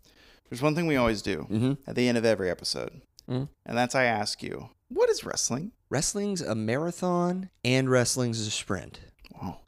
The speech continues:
Speaker 2: Wrestling is a perfect combination of sport, violence, thrill, and, uh,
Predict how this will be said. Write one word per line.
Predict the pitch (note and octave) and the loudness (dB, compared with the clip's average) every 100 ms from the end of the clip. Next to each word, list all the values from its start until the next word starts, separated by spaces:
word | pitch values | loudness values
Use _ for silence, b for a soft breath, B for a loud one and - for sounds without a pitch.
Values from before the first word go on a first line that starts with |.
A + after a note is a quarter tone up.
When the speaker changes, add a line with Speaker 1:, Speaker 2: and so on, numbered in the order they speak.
| _ | _
Speaker 2:
Wrestling | A2+ A#2 - C3 B2+ B2 | 2 4 6 4 4 4
is | A#2 A2+ A2+ A2+ A2 - - _ - | 6 8 8 6 2 -4 -8 _ 0
a | A2+ A2 G#2+ G#2 | 4 6 6 2
perfect | - C3+ B2 - - | 0 2 2 0 -10
combination | - A#2+ A2+ A2 G#2+ - G#2 G#2 A2 - _ _ _ _ _ | -2 2 2 4 2 2 2 0 -4 -12 _ _ _ _ _
of | G#2 G#2 G#2 G#2 G#2 G2+ - - _ _ _ _ | 2 4 6 4 2 0 -8 -20 _ _ _ _
sport, | - - - D#3+ D#3 - - _ _ - | 0 0 4 6 8 6 -6 _ _ -2
violence, | A2+ A#2 B2 A#2+ A#2 G#2+ - - - _ - | 6 8 8 6 4 4 0 0 -4 _ -6
thrill, | B2+ A#2+ B2 A#2+ A#2 A#2 A2+ A2+ - _ | 2 6 10 10 10 8 6 0 -10 _
and, | A#2 A2 G#2+ G#2+ G#2 G#2 G#2 - - | 2 6 6 6 4 0 -2 -4 2
uh, | G#2 G#2 G#2 G#2 G#2 G2 | 4 6 4 4 4 2